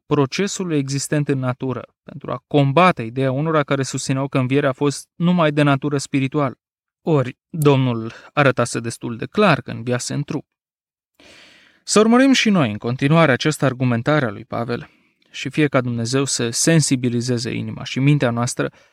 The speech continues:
pentru a accepta lecția de care fiecare dintre noi are nevoie.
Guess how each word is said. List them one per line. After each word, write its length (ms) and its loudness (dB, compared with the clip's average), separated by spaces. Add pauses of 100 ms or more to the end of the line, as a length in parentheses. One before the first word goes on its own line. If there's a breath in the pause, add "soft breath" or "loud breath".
(140 soft breath)
pentru 240 4
a 20 6
accepta 500 0
lecția 480 0
de 120 -6
care 280 -2
fiecare 580 -6
dintre 300 -4
noi 140 -2
are 180 -6
nevoie. 440 -10